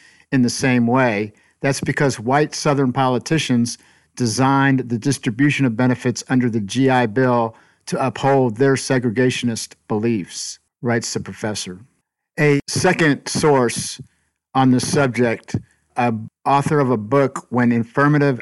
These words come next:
Action Was White, An Untold History of Racial Inequality in the Twentieth Century America, by Ira Katznelson, uh, K A T Z N E L S O N.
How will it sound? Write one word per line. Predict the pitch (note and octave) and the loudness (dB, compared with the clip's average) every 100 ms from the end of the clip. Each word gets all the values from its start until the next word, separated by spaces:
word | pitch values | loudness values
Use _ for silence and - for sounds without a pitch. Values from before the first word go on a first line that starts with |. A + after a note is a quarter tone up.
| - | 0
Action | B2 C#3 - B2 G#2 G2+ - _ - | 0 0 -2 -2 -2 -6 -12 _ -6
Was | A#2 A#2 | -4 -2
White, | B2 C#3 A#2 A2 | 0 2 0 -4
An | - B2+ | -8 -4
Untold | B2+ C3+ C#3+ C3 B2+ | 0 0 0 0 2
History | C3+ - B2 | -2 0 -2
of | G#2+ | 0
Racial | B2 B2 B2+ | 0 0 -2
Inequality | A#2+ A#2 - B2 B2 | -2 -2 0 0 0
in | A2+ | -2
the | A2 | -4
Twentieth | B2+ A#2+ A2+ | -2 -2 -2
Century | - B2 - A#2 | -6 -6 -4 -4
America, | A2 A#2+ B2+ - G2+ G2 - _ _ _ _ | -2 0 -2 -4 -6 -6 -10 _ _ _ _
by | A#2+ A2 | -4 -2
Ira | B2 B2+ B2 A#2+ A#2 - _ _ | 0 0 2 0 -2 -8 _ _
Katznelson, | - C3 C3 - A2 - A2+ G2+ G2+ - _ - | -4 -2 -2 -4 -4 -6 -6 -6 -8 -14 _ -14
uh, | A2 | -12
K | - C3 A#2+ | -4 -2 -2
A | A#2+ | -2
T | - B2 A#2 | 0 0 0
Z | A2 B2+ A#2+ | 0 0 2
N | A#2+ | 2
E | A#2 A#2+ | 0 0
L | A#2 A2+ | -2 -4
S | A2+ - | -4 -4
O | A2+ | -2
N. | A#2 A#2+ A2 G#2+ | 0 0 -2 -6